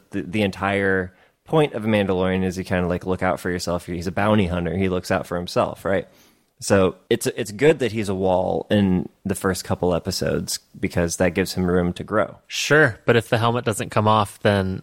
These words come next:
Speaker 2: it's gonna be really hard for me to take it seriously when, like, I can tell when they're trying to have a dramatic moment and it just zooms in on a metal helmet and it's like, "All right, this is,
Speaker 1: Yeah.
Speaker 2: it's falling flat for
Speaker 1: You
Speaker 2: me."
Speaker 1: can kinda see his nose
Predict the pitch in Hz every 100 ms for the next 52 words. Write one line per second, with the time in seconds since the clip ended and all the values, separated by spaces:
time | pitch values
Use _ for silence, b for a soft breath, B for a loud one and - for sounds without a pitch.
0 | - 117 - 113 101 95 92 92 87 92
1 | 87 - _ - 110 104 98 - 104 -
2 | - 95 107 - 92 90 - 117 113 101
3 | 98 _ 131 117 - - 117 110 123 113
4 | - 117 127 131 127 120 - 107 107 104
5 | 104 104 104 104 110 101 98 98 98 -
6 | - - 101 107 147 165 135 117 113 113
7 | 92 98 101 101 95 92 92 90 92 92
8 | 90 87 87 85 82 - - 90 87 90
9 | 82 - - - - 117 135 113 - -
10 | 120 - - 120 107 98 - 98 85 -
11 | _ - - - - 160 160 185 196 170
12 | 123 113 104 104 127 113 104 -